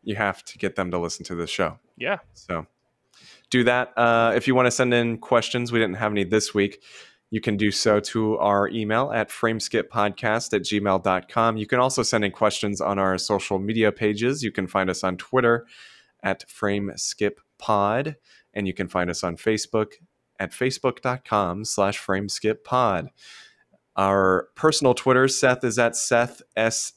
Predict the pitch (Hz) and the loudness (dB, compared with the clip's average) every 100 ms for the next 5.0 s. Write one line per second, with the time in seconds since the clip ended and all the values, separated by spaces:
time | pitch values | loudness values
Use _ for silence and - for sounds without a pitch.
0 | - - 110 110 123 135 117 101 101 101 | -10 -2 0 2 0 0 2 2 2 0
1 | 98 101 104 101 - 104 107 107 104 101 | -2 -2 0 -2 0 2 4 2 2 0
2 | 101 101 107 104 - 107 104 101 101 110 | 0 -2 0 0 0 0 0 0 0 -2
3 | 110 117 120 139 143 - - - _ _ | -2 -2 -2 -2 -8 -16 -20 -20 _ _
4 | - 104 104 104 95 107 90 101 101 | -2 0 2 0 0 -2 0 -2 -2